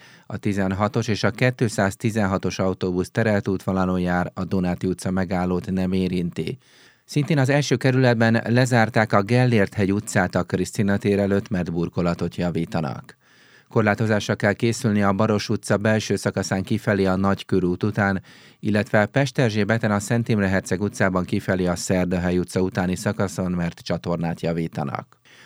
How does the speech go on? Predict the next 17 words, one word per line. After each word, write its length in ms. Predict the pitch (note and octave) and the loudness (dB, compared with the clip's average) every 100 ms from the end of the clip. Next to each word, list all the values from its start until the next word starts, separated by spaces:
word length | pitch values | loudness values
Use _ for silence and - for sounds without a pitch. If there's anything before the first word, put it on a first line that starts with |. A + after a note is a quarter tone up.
| - | -2
A 160 | G2+ | 0
tizenharmadik 680 | A2 C#3+ C#3 B2+ C3 C3 A2+ | 2 0 2 4 4 2 0
kerületben 500 | B2+ A#2+ A#2 A2 A2 | 0 2 2 2 2
a 120 | G#2+ | 2
Béke 320 | G2+ A#2+ A#2+ | 2 0 2
utcában 420 | G#2+ G2+ G#2+ G2+ G2 | 0 2 0 0 0
kifelé 400 | A#2+ A#2 G#2+ G#2 | 0 0 0 2
a 100 | F#2+ | 0
Frangepán 580 | - A2 G#2 F#2+ F#2 | 0 0 0 0 0
utca 260 | F#2 - F#2+ | -2 -4 -4
után 300 | F2+ F#2 F2+ | -2 -2 0
ma 100 | F#2 | -2
kilenc 440 | - A#2+ G#2 F#2 | -2 0 0 0
és 180 | F#2+ F2 | -2 -4
tizenöt 580 | - G2 G2 F2+ F#2 - | -2 0 0 -2 -4 -2
óra 200 | F#2 F2 | -2 -2
között 480 | - G#2+ G2+ F2+ | -2 -2 0 -2